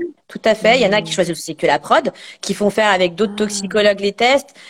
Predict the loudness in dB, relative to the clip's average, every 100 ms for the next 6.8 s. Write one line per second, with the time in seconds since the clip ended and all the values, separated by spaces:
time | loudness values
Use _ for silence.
0 | -8 -4 -4 -4 -2 -2 -2 0 -2 -2
1 | -4 -2 0 0 0 0 0 0 0 -2
2 | -2 0 0 0 -2 2 2 2 0 -4
3 | -6 -2 -2 -2 0 0 0 -14 -12 -2
4 | 2 4 4 4 2 2 -4 -2 -4 -2
5 | -4 0 0 0 -2 -2 -2 -2 -4 -4
6 | 0 2 2 -2 0 0 2 0